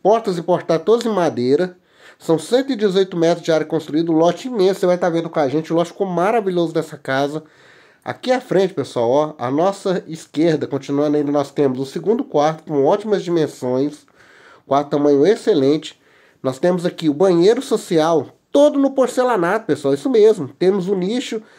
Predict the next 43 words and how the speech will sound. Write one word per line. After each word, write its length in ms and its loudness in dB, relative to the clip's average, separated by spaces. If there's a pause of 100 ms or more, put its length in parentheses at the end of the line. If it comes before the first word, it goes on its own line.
(140)
temos 260 -2
um 60 0
nicho 220 -2
aqui 120 -6
embaixo 340 0
da 80 0
bancada. 640 -2 (480)
E 120 0
aqui, 260 -4
ó, 100 2
nós 240 -2
temos 360 -2 (100)
o 260 2
terceiro 580 0
quarto. 580 -2 (500)
Pessoal, 260 0
e 40 0
você 220 0
se 120 -10
prepare 480 0
que 100 -10
o 60 -4
que 120 -10
você 220 0
vai 180 2
ver 120 2
agora, 260 0
você 180 -6
não 220 -2
tá 220 -2
vendo 220 0
aqui 140 -10
na 120 -2
região, 240 0
você 120 -4
nunca 320 -2
viu 120 -2
aqui 100 -12
na 100 0
região 240 0
do 80 -2
Aeroporto 460 -2
Sul. 300 -12